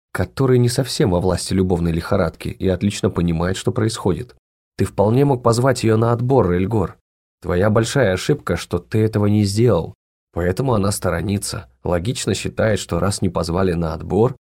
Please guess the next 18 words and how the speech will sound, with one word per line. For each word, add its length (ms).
значит, 480
нет 260
ни 180
шанса, 520
что 160
она 200
твоя 300
Нари». 400
«Так 220
я 280
этого 360
и 120
хотел 420
добиться, 500
чтобы 260
так 240
думали 300
заговорщики. 840